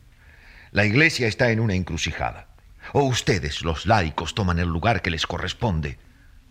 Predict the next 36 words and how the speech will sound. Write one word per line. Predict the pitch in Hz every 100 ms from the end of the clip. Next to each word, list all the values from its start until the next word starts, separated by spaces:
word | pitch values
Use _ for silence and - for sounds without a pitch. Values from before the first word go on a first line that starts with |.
| -
o | 76
la | 76
iglesia | 73 90 98 - 82
pierde | 90 90 80
toda | - 80
su | 78
función | 85 85 80 - 107 92
de | 80
fermento | 78 69 104 95 92
en | 80
la | 71
sociedad. | - 80 - - 71 - - - - - - - - - - - - - - -
¿Quién | 262 262
sabe | - - 82 73
si | - 76
esta | 71 76
escasez | - - - 87
de | 76
sacerdotes | 71 78 76 69 80 85 80 80
no | 80 90
es | 85
una | 87 78
señal | - 69 78 76 73
de | 69
la | 67
providencia? | 67 69 67 64 64 - 60 - - - -
<laughs> | 170 - - - -
Una | 185 147
jugarreta | 127 135 98 92 117 98 71
de | 73
Dios | 76 92 95 - - -
para | 82 90
sacudir | 98 - 82 143 110
a |
la | 82
iglesia | 78 110 190 - 202